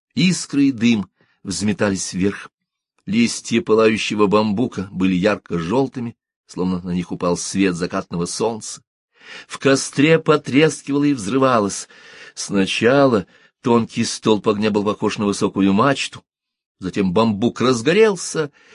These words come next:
и пламя разметалось во все стороны. Бамбуковые жерди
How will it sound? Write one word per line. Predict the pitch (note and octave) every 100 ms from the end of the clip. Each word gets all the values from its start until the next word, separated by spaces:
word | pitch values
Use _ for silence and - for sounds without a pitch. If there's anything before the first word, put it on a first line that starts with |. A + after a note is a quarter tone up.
| _
и | G#3 A3+
пламя | - F3+ A#3 G#3+ G3
разметалось | F3 C3+ D3 C#3 C#3 B2 A#2
во | A2+
все | - G#2
стороны. | - - - A2 G2+ F2+ - - _
Бамбуковые | - G3+ G#3 D3 A3+ - F3 D#3
жерди | A2 A2+ G2 E2 F2